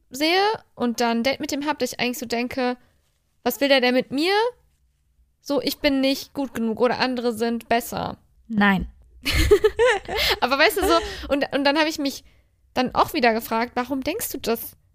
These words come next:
Speaker 1: Was ist denn los mit dir, ne?“ Und dann hab ich auch bewusst meine eigenen Stärken aufgeschrieben im Journal, bla, bla, also so daran halt gearbeitet, weil ich mir so denke, „Was ist das für ein Gedanke? Wie blöd.“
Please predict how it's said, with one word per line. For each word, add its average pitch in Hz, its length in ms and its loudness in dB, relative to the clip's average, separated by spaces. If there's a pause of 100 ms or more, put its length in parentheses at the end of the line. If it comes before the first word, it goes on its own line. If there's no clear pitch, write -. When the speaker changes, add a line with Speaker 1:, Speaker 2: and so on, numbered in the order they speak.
(160)
Speaker 1:
Was 240 120 -6
ist - 80 -12
denn 294 120 0
los 440 160 2
mit 220 180 -4
dir, 214 160 -2
ne?“ 262 220 0 (280)
Und - 80 -6
dann 285 80 4
hab 302 60 2
ich 302 120 -6
auch 302 140 2
bewusst 285 720 -2 (420)
meine 240 220 0
eigenen 220 240 0
Stärken 285 320 0
aufgeschrieben 254 560 -2
im 240 120 -4
Journal, 226 340 -2
bla, 214 240 -4
bla, 214 200 -6
also 220 180 -4
so 214 160 -4
daran 214 280 -2
halt - 160 -6
gearbeitet, 247 580 -4 (300)
weil 240 80 -4
ich 233 60 -4
mir 240 100 -2
so 226 100 -6
denke, 233 320 -6
„Was 226 100 -8
ist - 100 -14
das 247 100 -8
für 262 100 -4
ein 240 40 -4
Gedanke? 240 640 -2 (160)
Wie 240 60 -20
blöd.“ 294 600 2